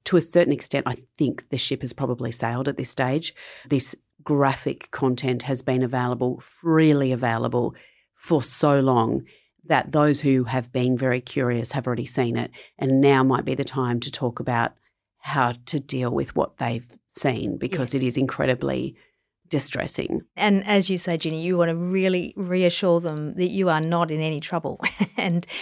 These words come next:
Speaker 2: you know, I'm not asking because I'm saying, you know, "What the hell have you done?" I'm asking 'cause I don't want you to suffer in silence,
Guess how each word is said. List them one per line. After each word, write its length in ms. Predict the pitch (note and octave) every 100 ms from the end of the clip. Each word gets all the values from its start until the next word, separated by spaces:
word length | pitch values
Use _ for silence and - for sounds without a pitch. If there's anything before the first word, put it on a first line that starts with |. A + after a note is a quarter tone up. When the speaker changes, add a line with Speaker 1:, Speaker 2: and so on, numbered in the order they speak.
| B3 F#3+
Speaker 2:
you 80 |
know, 160 | F3+ F3
I'm 280 | F3 F3 E3+
not 180 | E3 -
asking 800 | E3 E3 E3 - C#3+ C#3 E3+ F3
because 560 | E3 E3 - E3 D#3+ D#3+
I'm 400 | D#3+ D#3 D#3 -
saying, 540 | - D#3+ D3+ D3+ - - _ F#3
you 80 | D3
know, 120 | A#2+
"What 120 | D#3
the 60 | E3+
hell 120 | D#3
have 80 | D#3
you 60 |
done?" 380 | F3+ G3 C3 A#3 - - -
I'm 200 | F3 E3+
asking 360 | F3 F#3 F#3 E3+
'cause 140 | E3
I 40 |
don't 160 | D#3+ E3+
want 140 | E3+
you 60 | E3+
to 80 | D#3
suffer 340 | - D#3+ -
in 100 | D3+
silence, 580 | D3+ D3+ D3+ - - -